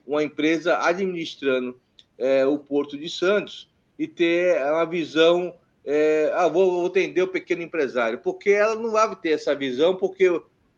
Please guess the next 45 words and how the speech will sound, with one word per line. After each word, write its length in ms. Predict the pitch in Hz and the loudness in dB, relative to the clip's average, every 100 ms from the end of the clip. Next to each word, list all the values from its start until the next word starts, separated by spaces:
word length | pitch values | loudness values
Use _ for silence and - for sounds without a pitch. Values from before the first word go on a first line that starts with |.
| _ - | _ -6
o, 440 | 127 135 135 117 | -2 0 0 0
ela 120 | 160 | 0
não 200 | 185 190 | 2 4
é 120 | 208 | 4
Estado, 520 | 190 - 135 113 98 - _ | 4 0 0 0 -4 -18 _
ela 220 | 143 180 | 0 4
é 80 | 185 | 2
privada, 560 | 190 233 156 165 131 131 | 2 -4 0 0 0 -2
vai 100 | 151 | -2
querer 580 | - 160 180 220 233 _ _ _ _ _ | 0 2 2 2 0 _ _ _ _ _
cada 280 | 175 175 180 | 0 2 4
vez 180 | 180 | 2
mais 240 | 147 185 196 | 2 0 2
ganhar 160 | 208 | 2
mais 240 | 202 202 180 | 4 4 2
dinheiro 400 | 180 170 196 214 | -2 2 2 2
naquilo 380 | 214 208 214 214 | -2 -4 -8 -8
que 100 | 226 | -6
interessa 520 | 208 190 196 202 240 | -2 2 2 0 0
a 60 | |
ela, 280 | 156 160 123 | 2 4 2
naquilo 300 | 107 - 160 | -4 -4 -4
que 60 | 185 | -4
interessa 640 | - 160 160 170 202 185 - _ _ | -4 -2 0 0 -2 -2 -6 _ _
a, 800 | 123 139 135 131 120 113 87 - - - | -2 0 2 2 0 -2 -4 -10 -18 -12
a 100 | 120 | -8
questão 400 | 156 143 - 170 | -6 -4 -4 -2
do, 240 | 170 160 | 0 -2
do, 400 | 147 143 127 104 _ _ - | -2 -4 -4 -8 _ _ -8
do 100 | 139 | -6
interesse 460 | 151 156 170 175 | -2 0 0 -2
econômico 560 | - 170 147 165 185 170 | -8 -6 -2 -4 -4 -2
dela. 300 | 131 123 117 | 0 0 0
Vamos 180 | 165 180 | 0 2
dar 100 | 196 | 2
um 60 | |
exemplo 400 | 196 147 185 185 | 2 0 -4 -4
muito 200 | 190 202 | -8 -8
claro. 280 | - 160 131 | -4 -2 -2
Se 60 | - | -4
pegar 200 | 180 196 | -2 0
uma 60 | |
empresa 340 | 185 185 165 160 | 0 0 -2 -6
chinesa, 440 | - 151 147 139 | -8 -2 -2 -2
comprar 640 | 156 160 156 160 151 - | -6 -6 0 0 0 -4